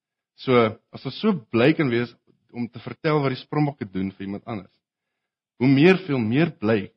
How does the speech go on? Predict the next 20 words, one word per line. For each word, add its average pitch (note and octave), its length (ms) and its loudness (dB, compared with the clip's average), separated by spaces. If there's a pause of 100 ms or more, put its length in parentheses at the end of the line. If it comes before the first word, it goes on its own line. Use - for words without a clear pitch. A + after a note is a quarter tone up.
hoeveel A#2+ 280 -14
vreugde C#3 280 -6
kan A#2 160 -10
ons G#2 80 -16
dan G2 200 -12
vind A#2+ 200 -8
om F#2+ 160 -14
Jesus C#3+ 360 -8
te F2+ 80 -20
deel F#2 180 -12
met E2+ 140 -20
iemand - 160 -20
anders? - 240 -20 (1200)
So, C3 140 2
ehm, A2 500 0 (1600)
dis A2 120 -18
die - 80 -20
konteks B2 360 -6
van G#2 160 -2
hierdie, G#2+ 220 -2